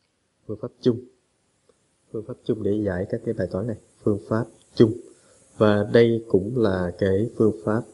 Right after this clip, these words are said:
tổng quát cho những cái dạng toán ví dụ như cực trị và mắc min vân vân. Và nó sẽ đi xuyên suốt cả cái chương này luôn. Và các em cố gắng nắm vững phương pháp này. Đây là, và chúng ta đi theo đúng cái bản chất của vấn đề. Khi các em hiểu là,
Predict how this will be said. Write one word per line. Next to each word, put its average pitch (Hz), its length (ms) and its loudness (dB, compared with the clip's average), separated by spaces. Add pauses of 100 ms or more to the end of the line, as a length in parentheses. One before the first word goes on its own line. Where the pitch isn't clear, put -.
tổng 95 280 0
quát 120 120 4 (260)
cho 98 340 2
những 95 200 -2
cái 107 220 0 (440)
dạng 95 260 -4
toán 98 160 0 (100)
ví 131 60 2
dụ 95 80 2
như 98 140 0 (100)
cực 85 100 -2 (140)
trị 92 260 4 (160)
và 87 200 -2
mắc 92 140 -4 (140)
min 117 260 4
vân 113 100 0
vân. 113 120 2 (420)
Và 95 140 6
nó 98 340 10
sẽ 113 160 6
đi 104 80 10
xuyên 110 260 8
suốt 139 240 6
cả 95 280 2
cái 120 100 0
chương 107 180 6
này 95 100 2
luôn. 104 140 6 (460)
Và 90 220 2
các 107 160 -2
em 104 140 0
cố 110 180 4
gắng 117 240 -6
nắm 120 240 -4
vững 98 200 2
phương 107 140 -2
pháp 107 220 -2
này. 95 200 -4
Đây 98 180 -4
là, 92 100 -4 (380)
và 92 140 2
chúng 104 140 -6
ta 110 100 2
đi 101 240 0
theo 95 260 -2 (320)
đúng 117 240 4
cái 104 440 -6
bản 92 320 -8
chất 143 120 -4 (160)
của 98 120 -6
vấn 104 160 -6
đề. 101 160 -4 (1000)
Khi 123 120 2
các 123 60 6
em 113 100 4
hiểu 95 200 2
là, 101 260 0